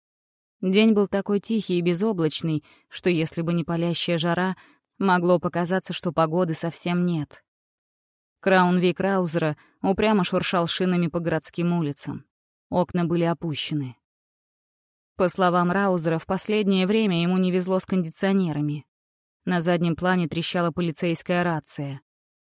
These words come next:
Мы оба молчали. Я устала и, возможно, была немного подавлена.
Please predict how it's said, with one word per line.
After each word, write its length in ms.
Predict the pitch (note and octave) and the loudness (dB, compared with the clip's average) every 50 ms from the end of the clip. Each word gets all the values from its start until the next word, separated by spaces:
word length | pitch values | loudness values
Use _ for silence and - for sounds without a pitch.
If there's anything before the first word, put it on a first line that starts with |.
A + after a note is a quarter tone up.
| _ | _
Мы 200 | - G3 F#3+ F3+ | 0 0 2 4
оба 220 | E3+ E3+ D#3+ F3+ F3+ | 2 2 2 2 0
молчали. 600 | F3 E3+ E3+ - - - F3 D#3+ C#3+ C#3+ C#3 - _ _ _ _ _ _ _ _ _ _ _ _ _ _ _ | 0 0 -2 -4 -4 -6 -4 -4 -6 -8 -10 -12 _ _ _ _ _ _ _ _ _ _ _ _ _ _ _
Я 200 | F#3 F#3+ F#3+ F#3 | 0 2 4 4
устала 380 | F3+ F3 - - G3+ G3 F#3+ | 2 0 0 0 0 2 2
и, 120 | F3 E3 E3 | 2 2 2
возможно, 500 | D#3+ E3 E3 E3+ F3 E3+ E3+ E3+ F3 E3 | 2 2 2 2 2 2 2 2 0 2
была 240 | E3+ F3+ F3 F3 E3+ | 2 2 2 4 2
немного 420 | F3 E3+ E3+ F3 F3 E3 E3+ D#3+ | 2 2 2 2 0 0 -2 -2
подавлена. 680 | - E3+ E3 E3+ F3 E3+ D3 C#3+ C#3+ D3 C#3 C3+ C#3 | -2 -2 0 0 0 0 0 -2 -2 -2 -2 -4 -6